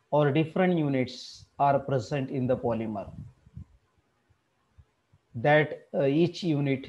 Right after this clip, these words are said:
is called as a monomer.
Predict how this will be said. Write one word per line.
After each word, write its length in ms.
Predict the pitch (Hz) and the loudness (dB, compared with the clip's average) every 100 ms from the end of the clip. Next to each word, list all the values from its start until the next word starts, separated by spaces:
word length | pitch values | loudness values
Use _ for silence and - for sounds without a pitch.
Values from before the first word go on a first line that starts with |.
| - - | -14 -6
is 240 | 139 - | -6 -6
called 340 | - 143 135 135 | 0 2 2 2
as 220 | 135 117 | 0 2
a 240 | 190 247 - - - | 0 0 -6 -18 -8
monomer. 800 | 135 131 143 143 127 117 101 | -4 0 0 0 0 -2 -6